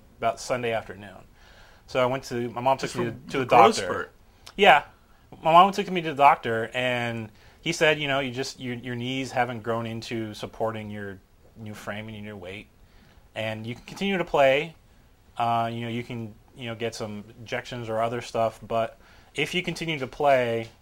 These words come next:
Speaker 1: before your body kinda grows into your, you know, your new frame or
Speaker 2: It's
Speaker 1: whatever,
Speaker 2: too much impact.
Speaker 1: then I can almost guarantee you you'll have to have at least one or two knee surgeries
Speaker 2: Right.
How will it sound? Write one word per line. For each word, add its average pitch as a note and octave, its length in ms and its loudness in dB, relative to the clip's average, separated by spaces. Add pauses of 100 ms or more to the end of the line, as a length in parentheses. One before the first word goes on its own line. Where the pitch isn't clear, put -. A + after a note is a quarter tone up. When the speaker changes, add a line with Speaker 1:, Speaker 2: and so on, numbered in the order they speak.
(160)
Speaker 1:
before B2 500 -2
your A#2 180 -4
body A#2 280 -2
kinda A#2 220 -6
grows A2 260 -4
into A2+ 540 -10 (880)
your, G#2 300 -12
you A2 120 -12
know, G#2 60 -10
your G#2+ 120 -10
new A2+ 120 -8
frame B2+ 320 -6
or A2+ 60 -2
Speaker 2:
It's G#2 120 -4
Speaker 1:
whatever, G2+ 180 -4
Speaker 2:
too G2 40 -6
much G2 80 -10
impact. - 440 -14 (240)
Speaker 1:
then A#2+ 420 -2 (160)
I A#2 80 -2
can C3+ 120 -6
almost A#2 220 -8
guarantee B2 380 -2
you A#2+ 60 -4
you'll A2+ 160 -4
have G#2+ 180 -4
to A2+ 80 -6
have G#2 180 -6
at G#2 80 -8
least G#2+ 380 -12 (360)
one G#2+ 280 -6
or G2+ 60 -8
two G#2+ 180 -12
knee G2+ 180 -14
surgeries F#2+ 540 -14
Speaker 2:
Right. C#3 220 -12